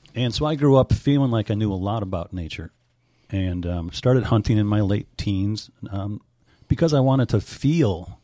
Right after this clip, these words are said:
what it was like to provide for myself. I wanted to go through that physical process, but also, you know, perhaps the emotional and spiritual process of it too. And then in my mid-twenties, I started reading books by Tom Brown Junior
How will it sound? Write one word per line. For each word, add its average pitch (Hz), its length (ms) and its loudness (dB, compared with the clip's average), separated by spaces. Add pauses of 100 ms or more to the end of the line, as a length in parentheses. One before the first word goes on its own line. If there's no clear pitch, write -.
what 101 220 -6
it 92 80 -8
was 92 220 -8
like 90 360 -8
to 85 420 -4 (260)
provide 87 380 0
for - 100 -10
myself. 90 560 -6
I 87 40 -4
wanted 87 300 -4
to - 80 -8
go 85 220 -2
through 90 240 -4
that 76 260 -8 (420)
physical 104 420 -2
process, 101 520 -2
but 113 140 -6
also, 131 280 -6
you 135 100 -2
know, 117 80 -2
perhaps 104 380 -4
the 107 80 -2
emotional 90 480 -4
and 82 80 -10
spiritual 98 400 -4
process 87 440 -10
of 82 140 -10
it - 60 -20
too. 98 240 -6 (1160)
And 127 140 -2
then 160 360 4
in 135 200 2
my 123 140 2
mid-twenties, 135 920 0 (220)
I 107 80 -8
started 110 280 -2
reading 101 340 0
books 95 200 -4
by 104 200 -6
Tom - 320 -2
Brown 101 240 -4
Junior 208 340 -8